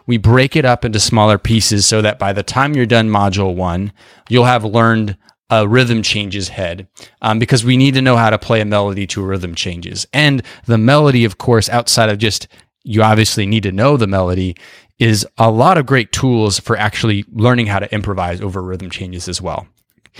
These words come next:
Uh, in module two, we go and continue the learning phase, and we work on mapping out rhythm changes. And a lot of our Inner Circle members will be familiar with this as well.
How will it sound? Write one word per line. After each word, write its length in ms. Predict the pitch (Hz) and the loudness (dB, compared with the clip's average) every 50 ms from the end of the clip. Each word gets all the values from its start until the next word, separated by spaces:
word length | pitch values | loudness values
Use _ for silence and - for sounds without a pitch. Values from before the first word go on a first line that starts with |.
| - - - - - - - | -18 -16 -16 -16 -12 -6 -4
Uh, 120 | 131 127 135 | -2 -2 0
in 120 | 160 135 | 0 2
module 400 | 131 135 147 190 208 - 233 165 | 2 2 2 2 2 0 0 0
two, 520 | - - - 214 226 156 107 101 107 110 - _ _ - | 0 2 2 2 4 2 2 0 -4 -6 -10 _ _ -2
we 100 | - 123 | -2 0
go 240 | 110 135 127 123 123 - | 2 2 2 2 2 0
and 100 | 123 110 | -2 -2
continue 400 | 107 107 - - 156 180 185 160 | -2 -2 -2 -2 0 0 2 2
the 80 | 123 110 | 2 0
learning 300 | 107 110 104 101 107 98 | 0 0 -2 -2 -4 -2
phase, 400 | - 113 104 95 95 95 - - - - - - - - _ _ _ _ - | -2 0 0 0 0 -4 -6 -8 -12 -16 -20 -20 -20 -20 _ _ _ _ -2
and 260 | 127 131 127 127 135 | -2 -2 -2 -2 0
we 80 | 135 135 | 2 2
work 220 | 135 135 - - | 4 2 2 0
on 260 | 175 139 117 113 107 | 0 0 -2 -2 -2
mapping 460 | 107 110 123 139 - 143 131 123 117 | -2 0 0 0 -2 -2 -4 -4 -4
out 260 | 104 101 107 120 139 - | -2 -2 -2 -2 0 0
rhythm 280 | 135 139 139 165 160 | 0 0 2 0 0
changes. 520 | - - 165 170 175 180 208 220 214 185 - | 0 0 0 -2 0 -2 -2 0 0 -2 -2
And 240 | - 135 127 123 | -2 -2 -2 0
a 60 | 120 117 | 0 2
lot 180 | 123 135 139 | 2 2 2
of 80 | 143 131 | 2 2
our 100 | 135 117 | 0 0
Inner 220 | 92 113 120 117 | 0 0 0 0
Circle 360 | 107 - - 120 - - 131 | 0 0 -2 -2 -2 -2 -2
members 500 | 127 123 123 127 123 131 127 127 120 - | 0 0 0 0 0 0 0 0 0 0
will 100 | 120 113 | -2 -2
be 420 | 104 101 120 110 107 107 107 98 92 _ _ _ _ | -2 0 -2 0 0 0 0 -2 -4 _ _ _ _
familiar 640 | - - 123 113 110 110 110 110 110 110 110 107 104 | -4 -2 -2 0 2 2 2 2 2 2 2 2 0
with 340 | 104 110 107 - - - - _ _ _ - | 0 -2 -2 -4 -6 -12 -14 _ _ _ -10
this 480 | 107 104 110 107 120 131 - - - - | -6 -2 -2 0 0 0 0 0 0 -2
as 300 | - 113 107 104 95 98 | -2 -2 -2 0 0 -2
well. 400 | 95 95 95 107 139 185 185 | -2 0 0 0 0 -2 -4